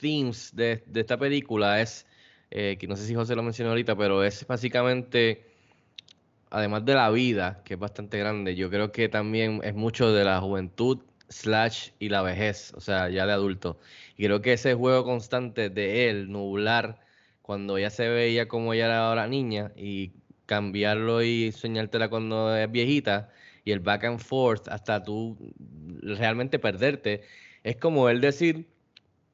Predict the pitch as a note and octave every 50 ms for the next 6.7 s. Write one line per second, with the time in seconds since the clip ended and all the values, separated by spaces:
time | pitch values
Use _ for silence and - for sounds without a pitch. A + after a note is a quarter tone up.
0 | _ _ _ _ _ _ _ _ _ - - _ _ - C3 B2 A#2+ A#2+ A#2+ -
1 | - _ _ _ - C3+ C3 C#3 D#3 D#3+ - - _ _ - C3+ B2+ B2+ C3+ D3+
2 | E3 E3 - F#3 F#3 F3+ E3 D3 D#3 G3 G#3+ A#3 G3 C#3 A#2+ A2+ - - - A#2+
3 | A#2+ A2 G#2+ A#2+ C3 B2+ B2 C3+ D3+ D#3 - - - D3 C3 B2+ A#2+ A2+ A2 B2
4 | A2+ - D#3 E3 E3+ D#3 C3 B2+ C3+ D3+ F3 E3+ C3+ A2+ A2+ - - - - A2+
5 | G#2 - _ - A#2 A2 A2 A2 A2 A2+ A2+ A#2 A#2+ B2 A2+ A2 A2+ A2+ A#2 A#2+
6 | B2+ B2 - C#3+ C#3 C#3+ - - D3 D3 D3 C#3 D3